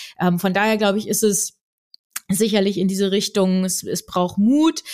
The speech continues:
es braucht auch so eine neue Mentalität, dass man auch wirklich dazu steht, es muss nicht alles perfekt sein, aber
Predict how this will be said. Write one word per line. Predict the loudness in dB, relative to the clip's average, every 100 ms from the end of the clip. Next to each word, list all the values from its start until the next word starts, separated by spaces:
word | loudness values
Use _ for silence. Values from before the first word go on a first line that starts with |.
| -12 -12 -2
es | 0 0 -4
braucht | -6 0 2 0 0
auch | -2 -2
so | 0
eine | 2 4
neue | 4 4 2
Mentalität, | 0 0 -2 0 -2 -2 0 0 -2 -4 -4
dass | -4 -2
man | -2 -2 -2
auch | -2 -4 -4
wirklich | -6 -6
dazu | -4 -4 -4 -4
steht, | -4 -4 -4
es | -4
muss | -4 -4 -4
nicht | -8 -2
alles | 0 0
perfekt | -2 -6 -4 -6 -8 -8
sein, | -4 -2 -2
aber | 0 -2